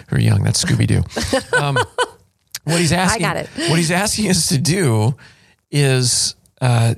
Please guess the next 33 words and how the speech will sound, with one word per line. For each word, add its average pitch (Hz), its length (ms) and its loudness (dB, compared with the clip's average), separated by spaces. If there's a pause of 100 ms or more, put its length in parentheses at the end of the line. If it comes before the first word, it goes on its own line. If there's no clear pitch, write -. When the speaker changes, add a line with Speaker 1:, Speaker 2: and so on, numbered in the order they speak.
(120)
Speaker 1:
to, 117 180 2
to 113 240 0
see 185 240 0
something 127 340 2
and 113 160 2
experience 165 560 0
something, 101 360 0 (260)
and 113 120 4
here's 156 320 0
what 120 160 2
it 101 100 -2
means. - 420 0
That's - 220 0
Speaker 2:
Mm-hmm. - 60 0
Speaker 1:
what 156 80 0
he 143 120 0
would 98 180 -2
do. 98 240 2
Speaker 2:
Mm-hmm. - 560 -12 (300)
Speaker 1:
If 135 240 2
th-, - 360 -6
we 165 140 2
don't 175 340 -2
have 165 500 0
that, - 520 -4 (1400)
or 135 200 2
if 127 160 0
we're 175 180 0
making 143 600 2
up 131 240 0 (920)
Speaker 2:
Right. 160 180 -2
Speaker 1:
impressions, 113 1000 0
Speaker 2:
Mm-hmm. 156 160 -16